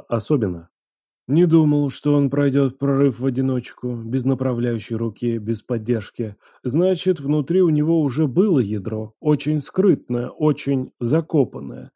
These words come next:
Мало кто может так глубоко подавить свою природу. Это признак силы и потенциальной опасности.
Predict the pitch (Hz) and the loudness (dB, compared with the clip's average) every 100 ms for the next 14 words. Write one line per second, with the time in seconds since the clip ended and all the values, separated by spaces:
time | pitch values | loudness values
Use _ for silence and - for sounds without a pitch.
0 | _ _ - 156 175 147 147 - 175 170 | _ _ -2 2 4 4 2 0 0 2
1 | 165 143 165 170 160 151 160 151 143 160 | 0 0 -2 0 0 0 0 0 0 0
2 | 151 147 143 139 - 147 139 147 143 139 | 2 0 2 0 0 0 0 0 2 2
3 | 135 135 131 _ 160 165 165 143 143 127 | 0 -2 -6 _ -2 0 0 2 2 2
4 | 143 139 - - 160 113 113 113 120 156 | 0 -2 -8 -2 0 2 2 2 2 0
5 | 180 - 190 196 180 - 117 107 110 120 | -2 -2 0 2 0 0 -2 -2 -2 -4
6 | 120 135 - 113 - 110 | -2 -4 -4 -10 -10 -20